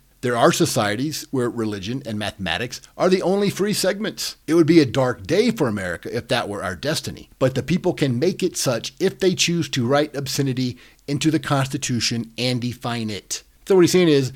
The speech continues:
if you guys want to actually criminalize certain pictures, certain movies, certain words, then let's amend the Constitution and do it that way. The Supreme Court shouldn't be amending the Constitution by an opinion,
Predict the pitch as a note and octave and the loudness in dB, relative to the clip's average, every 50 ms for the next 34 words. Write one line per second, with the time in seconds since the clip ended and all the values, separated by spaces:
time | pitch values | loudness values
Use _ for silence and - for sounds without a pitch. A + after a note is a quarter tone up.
0 | - - - C3 E3 G3 G#3 F#3+ B2+ A2+ C#3 F3+ F#3+ - - C#3+ D3+ C#3 B2+ - | -12 -10 -4 0 6 6 6 6 6 6 4 4 2 2 0 -2 -2 -2 -4 -8
1 | - - - A2+ C3+ C3 - D3 C3+ C#3 C3 A#2+ A2 - - _ _ - - D3+ | -14 -4 -2 -2 0 0 -2 -2 0 0 0 -2 -4 -8 -14 _ _ -6 -2 0
2 | D#3 F#3 F3+ D#3 C3 B2 A#2 A2+ A2+ B2+ C3 - - - - _ - - - C#3+ | 0 2 2 4 4 4 2 2 0 -2 -4 -6 -8 -12 -14 _ -8 0 0 0
3 | C#3 B2+ C3 A#2+ A2+ G#2 - _ - F3+ F3 - - G2 G2+ A#2+ - - - _ | 0 0 -4 -6 -6 -10 -8 _ -2 -2 -2 -2 -8 -6 -6 -8 -8 -10 -12 _
4 | _ _ _ _ - C#3 C#3 C#3 C#3 A#2 A2+ C#3+ F#3 D#3+ B2 A2 A#2+ A#2+ - - | _ _ _ _ -2 -2 -2 0 -2 0 0 0 0 2 0 0 0 -2 -4 -4
5 | D#3 D3+ D3+ C3 A#2+ C#3 E3+ F3 D3 C3 C3 B2+ - - - - _ _ - G3 | -4 -4 -4 -2 0 0 2 2 2 0 -2 -4 -8 -12 -14 -16 _ _ 0 2
6 | F#3+ G#3 G#3 G3+ - _ _ - - E3+ F3+ G3+ G3+ F#3 - G3 F#3 E3+ - - | 4 4 0 0 -4 _ _ -6 -2 2 2 2 2 2 2 0 0 0 -2 -4
7 | - - G3+ - - C3+ G#2 A2 A2+ A#2+ B2+ F3 D3+ C3+ E3+ E3+ - B2 F#2 D#2 | -2 -2 0 0 -2 -4 -4 -4 -2 0 2 2 2 2 0 -2 -2 -4 -8 -8
8 | - - _ _ - C#3 C3+ D#3+ D#3 F3 F3 F3 - F#3 G3 - - - D#3+ C3+ | -10 -16 _ _ -2 -2 -2 0 0 2 0 2 4 4 4 4 2 -2 -2 -2
9 | B2+ B2 A#2+ A2 A2 A#2+ A#2 A#2 A2+ G#2+ G#2+ - B2+ B2 B2 - - - G#2 F2+ | -2 -2 0 0 0 0 0 -2 -4 -6 -6 -6 -8 -8 -8 -10 -12 -12 -10 -8
10 | - - C3+ B2+ B2+ A2+ A2+ G#2 F2+ - - F#3+ F#3+ D3+ C3+ C#3+ C#3+ - | -8 -6 -6 -6 -6 -6 -6 -8 -10 -4 -4 -2 -2 -2 -4 -6 -8 -12